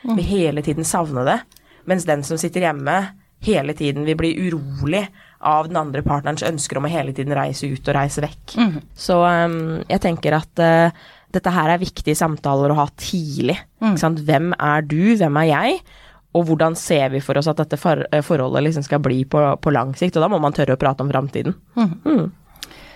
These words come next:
Speaker 1: Har dere noen tips til hvordan man opprettholder nærhet i et parforhold når en er mye sliten? Her er det en som har long covid i forholdet.
Speaker 2: Åh, det høres så utrolig slitsomt ut, og jeg syns jo synd på kjæreste,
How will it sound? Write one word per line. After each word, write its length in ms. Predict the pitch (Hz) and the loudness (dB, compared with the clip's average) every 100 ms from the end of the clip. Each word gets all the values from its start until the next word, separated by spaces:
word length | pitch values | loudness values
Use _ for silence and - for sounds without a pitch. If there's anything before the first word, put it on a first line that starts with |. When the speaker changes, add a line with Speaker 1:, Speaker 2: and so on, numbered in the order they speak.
| - - | -12 0
Speaker 1:
Har 160 | 254 | 2
dere 120 | 262 277 | 2 2
noen 140 | 277 | 2
tips 340 | 240 247 - | 2 -2 -4
til 100 | - | 0
hvordan 240 | 226 190 190 | 2 4 4
man 160 | 226 | 4
opprettholder 800 | 190 185 - 170 170 170 190 220 226 | 2 -2 0 0 2 4 4 4 4
nærhet 560 | 202 175 160 185 220 - | 4 6 4 2 0 0
i 80 | 196 | 0
et 120 | 208 | 2
parforhold 420 | 247 180 196 226 | 0 0 2 2
når 160 | 226 - | 2 2
en 240 | 202 180 | 2 6
er 40 | 220 | 6
mye 180 | 208 226 | 6 4
sliten? 460 | 277 208 - 311 - - - _ - | 2 0 4 2 2 -16 -20 _ -4
Her 120 | 180 - | -2 -2
er 180 | 160 | -2
det 80 | 185 | 0
en 160 | 165 151 | 2 2
som 160 | 190 | 2
har 240 | 180 165 180 - | 2 4 2 4
long 320 | 175 147 156 | 4 4 2
covid 300 | - 185 165 - | 0 0 0 -2
i 80 | 180 | -2
forholdet. 320 | 139 120 - - - - | -2 -2 -8 -12 -14 -4
Speaker 2:
Åh, 180 | 180 - - | -4 -6 -8
det 140 | - 165 | 0 2
høres 540 | 147 - 170 - - _ _ _ _ | 2 0 -4 -6 -8 _ _ _ _
så 280 | - - 147 | -6 -2 -2
utrolig 380 | 147 147 143 151 | -2 -2 -2 -2
slitsomt 400 | 143 - 151 165 | -4 -4 -4 -2
ut, 180 | 208 - | -2 -2
og 500 | 156 156 160 165 - _ _ _ _ _ - | 0 0 0 -2 -6 _ _ _ _ _ -2
jeg 220 | 160 160 | 2 2
syns 380 | - 165 151 - | 0 -2 -2 -2
jo 60 | 170 | -2
synd 400 | - 143 127 - | 0 -2 -2 -4
på 80 | 156 | -2
kjæreste, 560 | 165 135 - - - | 0 -2 -4 -10 -4